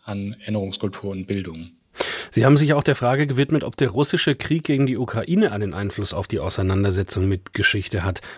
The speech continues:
Speaker 2: Was ist dabei herausgekommen?
Speaker 1: Genau, in Bezug auf den Krieg finden wir, dass die meisten jungen Erwachsenen sich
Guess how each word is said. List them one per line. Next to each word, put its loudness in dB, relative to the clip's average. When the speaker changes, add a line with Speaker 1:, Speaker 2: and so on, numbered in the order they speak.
Speaker 2:
Was 0
ist 0
dabei 2
herausgekommen? 0
Speaker 1:
Genau, 4
in 2
Bezug 2
auf 4
den 2
Krieg 0
finden 2
wir, 6
dass 4
die 2
meisten 2
jungen 2
Erwachsenen 2
sich 2